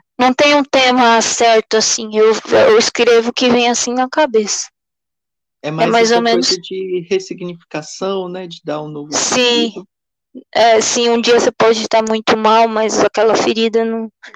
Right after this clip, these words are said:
Speaker 1: é momentânea, não é pra sempre. É, amanhã é um novo dia, amanhã as coisas recomeçam. É mais ou menos isso. Mas não tem um tema assim que eu fale só dele.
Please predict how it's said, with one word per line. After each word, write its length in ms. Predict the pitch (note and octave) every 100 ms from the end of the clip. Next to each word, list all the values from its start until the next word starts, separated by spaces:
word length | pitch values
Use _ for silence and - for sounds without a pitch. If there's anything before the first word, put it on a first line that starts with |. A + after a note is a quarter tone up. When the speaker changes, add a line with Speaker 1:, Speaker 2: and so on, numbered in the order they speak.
| - - - _ _
Speaker 1:
é 100 | -
momentânea, 1040 | A3+ A3 A3 A3 G#3+ - A3+ A#3+ B3+ B3 A#3+
não 200 | A3+ G#3+
é 80 | G#3
pra 220 | - G3+
sempre. 840 | - - A3+ A#3+ B3 A#3+ A#3+ A#3+ - _ _ _ _ _ _ _ _
É, 440 | A#3 G#3+ G3+ G3+ G#3+ A3 A3+ _ _ _ _ _ _
amanhã 460 | G3 A3 G#3+ G#3+ A3
é 40 |
um 60 | A3
novo 280 | G#3+ G#3+ A3 -
dia, 340 | G#3+ A3+ A3+
amanhã 320 | A3 A3 G#3+
as 120 | G#3+
coisas 340 | - G#3+ A3 A3+
recomeçam. 920 | G#3+ - G#3 G#3+ G#3+ A3+ A3+ - B3 _ - _ -
É 100 | B3
mais 240 | C4 C4+
ou 100 | C#4+
menos 340 | C#4 D4 E4 B3+
isso. 260 | A#3 - - - - - -
Mas 220 | B3 B3
não 120 | C#4+
tem 180 | C#4 D#4
um 120 | E4+
tema 360 | - C#4 B3+ B3
assim 320 | - B3 A#3
que 100 | A#3+
eu 80 | A3+
fale 420 | - A3+ A3 G#3+
só 340 | - - A#3+
dele. 400 | B3 A3+ - G#2